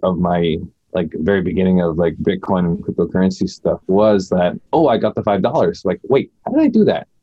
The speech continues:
Where, where did that come from?" Like, yeah, I, I did that. Like, how do I do that again? And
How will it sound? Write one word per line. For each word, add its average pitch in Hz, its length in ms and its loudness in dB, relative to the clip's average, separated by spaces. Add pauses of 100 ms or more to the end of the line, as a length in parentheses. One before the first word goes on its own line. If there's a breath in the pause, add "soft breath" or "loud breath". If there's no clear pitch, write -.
(360)
Where, 180 200 2
where 190 240 2
did 214 80 4
that 190 140 2
come 135 200 -2
from?" - 260 -6
Like, 107 280 -2 (540)
yeah, 160 280 0 (100)
I, 131 100 -2 (140)
I 107 60 2
did 127 300 2
that. 85 200 -2
Like, 107 240 -4
how 151 160 0
do 165 100 4
I 151 100 4
do 123 200 0
that 113 180 4
again? 120 600 0
And 101 280 2